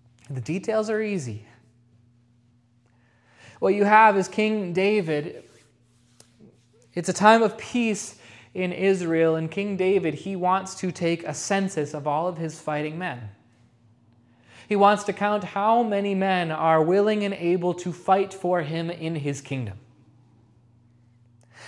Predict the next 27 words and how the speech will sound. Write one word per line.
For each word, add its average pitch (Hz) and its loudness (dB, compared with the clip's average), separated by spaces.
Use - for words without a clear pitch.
And 202 4
his 220 8
second 233 6
in 208 0
command, 190 0
his 170 -2
name 180 -2
is 170 -4
Joab. 156 4
Joab 226 4
tells 208 4
him 185 -4
earlier 202 4
in 214 2
the 214 -2
chapter, 180 2
"David, 202 6
this 156 -4
is 127 -6
a 131 -4
terrible 240 6
idea." 175 0
And 170 2
David 180 4
says, 180 2
"Do 143 4
it." - -8